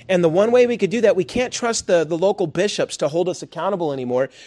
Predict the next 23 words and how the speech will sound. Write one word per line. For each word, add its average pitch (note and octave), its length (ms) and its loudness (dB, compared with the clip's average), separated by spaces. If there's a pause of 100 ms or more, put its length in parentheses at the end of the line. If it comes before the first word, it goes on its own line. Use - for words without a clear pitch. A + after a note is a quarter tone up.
So G3+ 380 4
we're E3 240 4
gonna D4 160 0
be A#3 120 0
held G3 180 -2
accountable F#3 380 -2
by D3+ 140 -2
the C#3 120 -6
Pope D#3 260 -2 (320)
himself. - 920 -8 (360)
And G3 140 2
that G#3 160 0
revival G#3+ 540 2
strengthened A3+ 720 -4
the F#3 40 0
morality F3 600 0
of D#3 80 -2
the D3 80 -4
monasteries A#2+ 720 -6
in C3 60 -12
the C3 80 -10
tenth B2 280 -14
century. C3 500 -8